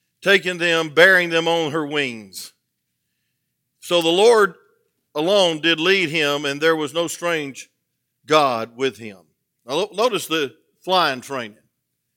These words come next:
It says, "The eagle stirreth up the nest, and fluttered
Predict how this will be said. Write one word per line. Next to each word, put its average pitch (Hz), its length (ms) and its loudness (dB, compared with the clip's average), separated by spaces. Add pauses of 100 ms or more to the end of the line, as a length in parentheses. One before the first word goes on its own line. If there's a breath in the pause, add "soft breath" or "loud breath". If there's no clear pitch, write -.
(160)
It 139 100 -12
says, 185 180 0
"The 190 120 2
eagle 185 520 2
stirreth 208 520 2
up 170 280 4 (240)
the 165 100 -10
nest, 170 600 -14 (1080 soft breath)
and 147 120 -14
fluttered 180 680 2